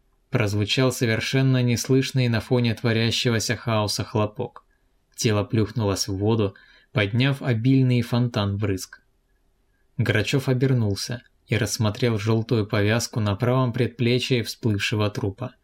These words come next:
Их нацепили все люди Милютина, чтобы в суматохе боя отличать своих от чужих.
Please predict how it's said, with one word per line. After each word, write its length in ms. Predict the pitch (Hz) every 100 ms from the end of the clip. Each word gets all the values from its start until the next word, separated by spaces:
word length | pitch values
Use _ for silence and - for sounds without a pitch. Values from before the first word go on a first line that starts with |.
| _ _ _ _
Их 200 | - 123
нацепили 560 | 135 123 135 127 143 127
все 300 | - - 135
люди 240 | 107 104
Милютина, 680 | 101 101 101 120 123 104 98 -
чтобы 340 | - 107 104
в 60 | -
суматохе 580 | 113 104 101 127 - 113
боя 440 | 107 123 123 123
отличать 540 | 107 110 101 123 113
своих 520 | - 110 98 98 95 - _ _
от 160 | - -
чужих. 560 | - 107 98 98 -